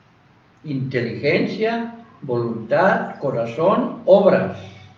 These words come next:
La fe es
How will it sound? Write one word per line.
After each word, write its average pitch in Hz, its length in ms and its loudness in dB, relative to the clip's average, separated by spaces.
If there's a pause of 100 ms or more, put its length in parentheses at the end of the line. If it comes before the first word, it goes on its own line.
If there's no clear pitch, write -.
(1400)
La 170 200 2
fe 214 540 4
es - 240 -4